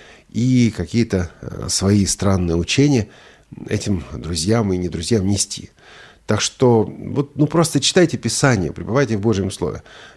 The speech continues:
И помните, что Христос говорил: «Многие придут под именем Моим». Под именем Христа пришли многие. А по поводу скоро, Христос придёт скоро,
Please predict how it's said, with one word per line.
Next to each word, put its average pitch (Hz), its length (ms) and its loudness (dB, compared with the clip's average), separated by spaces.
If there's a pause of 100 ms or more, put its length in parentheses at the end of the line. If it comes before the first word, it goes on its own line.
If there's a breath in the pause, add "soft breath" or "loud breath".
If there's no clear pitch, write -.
И 117 240 2
помните, 165 520 2
что - 520 0
Христос 120 520 -4
говорил: 117 440 0
«Многие 120 540 2
придут 104 460 -2
под - 180 -6
именем 95 400 -4
Моим». 78 360 -10
Под 90 200 -8
именем 95 320 -2
Христа 151 580 -4 (320 loud breath)
пришли 104 440 -2
многие. 98 760 -2 (800 loud breath)
А 90 580 0
по 95 120 -8
поводу 117 320 2
скоро, 107 560 0
Христос 101 400 -4
придёт 98 320 -6
скоро, 123 480 0